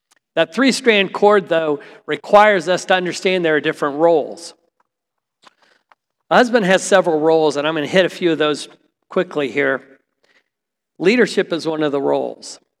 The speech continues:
He sets the standards based upon the Word of God. He's an example to the family and a witness to God's love and forgiveness.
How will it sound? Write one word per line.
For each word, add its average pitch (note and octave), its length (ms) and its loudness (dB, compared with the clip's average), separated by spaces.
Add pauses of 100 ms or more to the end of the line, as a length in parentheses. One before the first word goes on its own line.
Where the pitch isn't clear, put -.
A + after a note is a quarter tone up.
(120)
He C#3+ 80 -12
sets G3 300 0
the F3+ 100 -8
standards D3+ 640 -4
based D3 300 -6
upon C#3+ 300 -6
the C3+ 80 -4
Word C3+ 220 -4
of A#2+ 100 -12
God. B2 420 -6 (1700)
He's D3+ 180 -8
an D#3+ 120 -2
example E3 640 -2
to D3 80 -4
the D3 80 -2
family D3 580 -4
and C3 80 -6
a B2+ 60 -4
witness C#3+ 440 -6
to C#3 100 -10
God's B2+ 380 -4
love C3 280 -4
and A#2+ 160 -14
forgiveness. A#2 720 -12